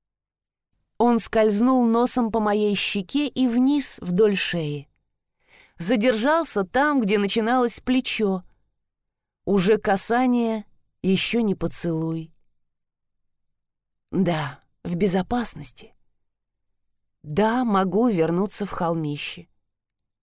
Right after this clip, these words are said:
В старый дом, к знакомым местам и людям. К людям, с которыми я так и не попрощалась. И я обязательно это сделаю.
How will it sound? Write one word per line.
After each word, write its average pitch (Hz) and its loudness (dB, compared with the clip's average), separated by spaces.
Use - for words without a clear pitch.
В - -8
старый 262 2
дом, 294 2
к 143 -8
знакомым 233 2
местам 208 0
и 185 0
людям. 170 -2
К - -4
людям, 254 2
с - -6
которыми 277 0
я 233 0
так 269 -4
и 254 2
не 240 0
попрощалась. 233 -4
И 214 0
я 190 2
обязательно 170 0
это 277 0
сделаю. 170 -2